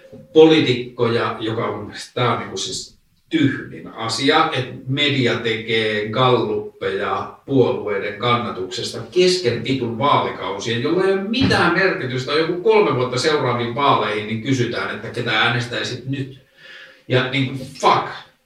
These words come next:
ei. Ja, mm, en mä tiedä, mitä tästä voisi puhua lisää, mut siis vaan se, että kvartaali on niin järjettömän lyhyt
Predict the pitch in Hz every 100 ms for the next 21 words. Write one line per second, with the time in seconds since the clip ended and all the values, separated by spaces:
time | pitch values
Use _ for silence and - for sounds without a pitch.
0 | - 165 160 - - - - _ _ _
1 | - 127 120 - - - - _ _ _
2 | _ _ _ - 131 135 135 135 131 -
3 | - _ _ _ _ _ _ _ _ _
4 | _ _ _ _ 156 175 170 156 156 120
5 | 123 120 113 113 - 120 107 98 101 120
6 | 123 - - 120 131 160 160 180 170 165
7 | 156 147 131 156 160 - - 127 127 131
8 | 139 139 143 143 151 165 165 143 139 139
9 | 135 127 123 123 139 135 113 - -